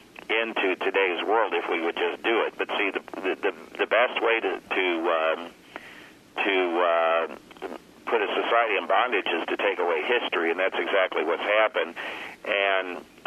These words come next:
I had a, a, a friend of mine one time mention, he said the worst thing that ever happened to the rural areas, for example, was when satellite television came to the rural areas.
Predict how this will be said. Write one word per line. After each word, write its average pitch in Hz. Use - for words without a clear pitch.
I 98
had 139
a, 101
a, 95
a -
friend 127
of 107
mine 98
one 98
time 95
mention, 98
he 90
said 101
the 87
worst 123
thing 123
that 90
ever 107
happened 101
to 117
the 95
rural 107
areas, 78
for 82
example, 82
was 82
when 87
satellite 98
television 85
came 87
to 85
the 78
rural 85
areas. 78